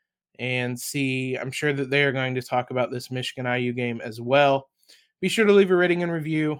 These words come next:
I want this to be a conversation. I want your feedback. Uh, quite literally, I wanna hear what you have to <laughs> say if, uh, this mic is better or not.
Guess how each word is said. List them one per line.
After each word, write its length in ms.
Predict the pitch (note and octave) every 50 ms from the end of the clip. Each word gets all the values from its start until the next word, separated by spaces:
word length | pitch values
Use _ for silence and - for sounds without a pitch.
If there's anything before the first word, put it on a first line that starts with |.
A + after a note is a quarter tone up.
| _
I 80 | - B2
want 220 | C3+ D3+ D#3+ D#3
this 140 | - D#3+ D#3
to 60 | - -
be 80 | D#3+
a 40 | D3+
conversation. 760 | D3+ - D3+ D3+ D3+ C#3+ C#3+ - D3 C#3+ C#3 C3 - - C3
I 60 | C3+ B2+
want 260 | C3 C#3 C#3 C3+ -
your 100 | C3+ B2+
feedback. 680 | - - C#3 C#3 C3+ C3+ C3+ C3+ C3 B2+ A#2+ - _ _ _ _ _ _ _ _ _ _ _ _
Uh, 260 | - A#2+ B2 B2 A#2+ - _ _ _
quite 240 | - - E3+ F#3+ E3
literally, 380 | D3+ E3 F#3 D3+ D#3+ C3+ A#2+ A#2
I 40 | A#2+
wanna 220 | B2 C#3 D3 D3
hear 140 | C#3 D#3+ D#3
what 180 | D#3 D3+ -
you 80 | - D3+
have 140 | D3+ D3 -
to 160 | - C#3+ C#3
<laughs> 0 |
say 420 | - - - - E3+ D#3 D#3 D3+
if, 180 | D3+ D3+ - -
uh, 200 | D#3 D3 D3 C#3+
this 240 | C#3 D3+ C#3+ - -
mic 240 | D3+ D3+ D#3 D3+ -
is 100 | D3 C3+
better 360 | B2 C#3+ D3 D#3 E3 D#3+ D#3
or 60 | D#3
not. 340 | D#3 D3+ D3+ D#3 D#3 -